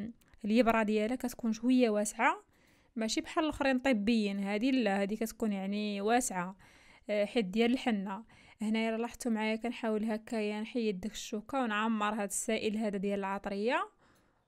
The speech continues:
بهاد الشكل هدايا، ونسد الشوكه ديال بيكوره، ومباشره كندوزو ن-، نديرو العطريه في، في الريه بهاد الشكل هدايا. هكايا ك-، كتجي الريه ديالنا متبله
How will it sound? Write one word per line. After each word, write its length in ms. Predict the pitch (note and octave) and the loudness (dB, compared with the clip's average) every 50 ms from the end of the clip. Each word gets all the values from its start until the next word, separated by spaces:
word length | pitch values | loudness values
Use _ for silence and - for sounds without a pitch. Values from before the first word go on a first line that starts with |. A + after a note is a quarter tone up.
| _ _ - | _ _ -14
بهاد 200 | B3+ G3+ G#3+ A3+ | -10 -8 -8 -8
الشكل 260 | A3 - - - G#3 G#3+ | -8 -8 -8 -8 -6 -6
هدايا، 460 | G#3+ A3+ G3 G3+ G3+ G3+ G#3+ C#4 F4+ | -6 -6 -4 -4 -4 -4 -4 -6 -8
ونسد 420 | F#4+ F4 C4+ - A#3+ G3 F3+ F3+ - G#3+ G#3 G#3 G3+ G#3 - - - - - | -8 -8 -8 -8 -8 -8 -8 -6 -6 -4 -4 -4 -6 -8 -10 -14 -16 -20 -20
الشوكه 540 | C4+ C4+ B3 - - - A#3 A3+ A3+ - A3 | -18 -14 -12 -10 -8 -8 -8 -8 -6 -8 -6
ديال 600 | A3 A3 A3 G#3+ G#3+ A3 G#3+ G#3+ G#3+ G#3+ G#3+ G#3+ G#3+ - | -4 -4 -4 -4 -4 -6 -6 -6 -4 -4 -4 -6 -8 -8
بيكوره، 440 | - A3+ - - B3 A#3+ B3+ D#4+ G4 A4+ G#4+ G4 - - - | -10 -8 -4 -2 0 0 0 0 -2 -4 -6 -10 -12 -10 -6
ومباشره 600 | D4+ D4+ C#4+ C#4+ C#4+ C#4+ D4+ D4+ - D4 C4+ C4+ | -2 2 2 4 4 4 2 2 2 2 2 2
كندوزو 760 | C#4 - C4+ C4 B3 A3+ B3 B3 A#3+ A3 A#3+ B3+ A#3 A3 - - _ _ - G#3+ | 0 2 2 2 2 2 2 0 0 2 2 2 2 2 0 -4 _ _ -12 -10
ن-، 880 | G#3+ A3 A3 A3 A3 G#3+ G#3+ A3 G#3+ G#3+ G#3 - D#3+ F3 - - - - - - | -6 -6 -4 -4 -4 -4 -4 -4 -4 -4 -6 -8 -10 -12 -14 -16 -16 -18 -14 -6
نديرو 280 | - A#3 A#3 A#3+ A#3+ A#3+ | -2 0 4 4 4 4
العطريه 600 | A3 G#3+ G#3 A3 A3 - A3+ A3 A3+ A3+ A3+ B3 | 4 4 2 2 2 2 2 2 4 4 2 2
في، 540 | - - - A3 G#3 G#3 G3+ G3+ G3+ G3+ - | 0 -4 -2 -2 0 2 2 0 0 -2 -4
في 320 | - _ _ _ - - | -8 _ _ _ -10 -6
الريه 360 | A3+ G#3 G#3 G#3 G3+ G#3 G#3+ | -4 -4 -2 -2 -2 -2 -2
بهاد 160 | G#3 A3 G3+ G#3 | -4 -4 -6 -6
الشكل 260 | - - - A#3 G#3+ | -6 -6 -6 -4 -4
هدايا. 560 | A3+ G3+ F#3+ G3+ G3+ G3+ G#3+ B3+ D4+ E4+ F#4 F4+ _ _ _ _ _ _ _ - - _ _ _ _ | -2 -2 -2 -2 -2 -2 -2 -2 -4 -6 -10 -14 _ _ _ _ _ _ _ -20 -20 _ _ _ _
هكايا 560 | - A#3+ A#3+ A#3+ - - C4 A#3+ A#3+ B3 C#4+ D#4 | -6 -6 -6 -6 -6 -4 -2 0 0 0 0 0
ك-، 500 | D#4 - C#4+ A#3 A#3 A3+ A3+ A3 A3+ - | 0 0 2 2 4 4 2 2 0 -2
كتجي 300 | A#3+ A#3 G#3 G#3 A3+ A3+ | -2 -2 0 2 0 2
الريه 260 | A3 A#3 A#3 A#3 A#3 | 2 2 2 2 2
ديالنا 420 | G#3+ A3+ A#3 A#3 A#3+ A#3 A#3+ A#3+ | 2 2 0 0 0 -2 -2 -2
متبله 720 | A3+ A3+ - - D#4 D#4 - - G#3+ G#3+ G#3+ A3 C4 D#4 | -2 -2 0 -2 -2 -2 -2 -2 0 2 2 2 0 -2